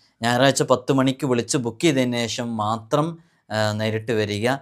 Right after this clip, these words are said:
പല ആളുകളും ബുക്ക് ചെയ്യാതെ വരുന്നതുകൊണ്ടാണ് നമുക്ക് എന്നും അത് ഇടയ്ക്കിടയ്ക്ക് ഉണർത്തി പറയേണ്ടി വരുന്നത്. ആ, അങ്ങനെ ആവുമ്പോൾ നമുക്ക് നോക്കാൻ പ്രയാസമുണ്ട്.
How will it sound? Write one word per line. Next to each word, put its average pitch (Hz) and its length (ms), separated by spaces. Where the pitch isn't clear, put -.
പല 110 200
ആളുകളും 117 360
ബുക്ക് 110 180
ചെയ്യാതെ 120 300
വരുന്നതുകൊണ്ടാണ് 117 540
നമുക്ക് 110 320
എന്നും 117 440
അത് 113 120
ഇടയ്ക്കിടയ്ക്ക് 110 520
ഉണർത്തി 110 480
പറയേണ്ടി 107 460
വരുന്നത്. 107 360
ആ, 104 80
അങ്ങനെ 110 240
ആവുമ്പോൾ 110 220
നമുക്ക് 107 280
നോക്കാൻ 107 280
പ്രയാസമുണ്ട്. 104 580